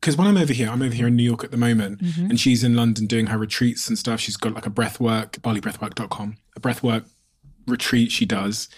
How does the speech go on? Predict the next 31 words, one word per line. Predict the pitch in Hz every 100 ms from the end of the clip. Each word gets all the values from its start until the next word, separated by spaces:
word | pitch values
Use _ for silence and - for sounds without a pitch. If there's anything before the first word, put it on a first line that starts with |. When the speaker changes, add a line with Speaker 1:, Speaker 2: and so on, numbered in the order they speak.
| - - - - _ - 151 -
Speaker 1:
And | 139 139 131 127 120 - _ _ -
when | 147 165
she's | 170 202 151
not | 151 147 113
here, | - 131 104 98 120 _ _ _ _ _ -
not | 131 120
around | 123 120 117
me, | 104 92 95 - _ _ _ _ _ _ _ _ _ _ -
I | 123
fall | 120 156 143
into | 135 127 117 - 127 120 117 117 - _ _ -
Speaker 2:
I | 208
can | 214 190
miss | 196 185
her | -
better. | 170 156 151 160 147 _ _ _ _ _ _ _ _
Speaker 1:
Yeah, | 127 151 98 92 - _ -
yeah, | 120 104 - -
a | 143
hundred | - 147 -
percent. | 110 123 98 - -
Speaker 2:
Mm-hmm. | 175 156 190 208
Speaker 1:
And | -
also | 135 139 139
I | 113
fall | 151 131
into | 123 123
really, | 131 127
like, | 123 113 - _ _ _ _ _ _
I'd | 127 131
say | - 143 131 127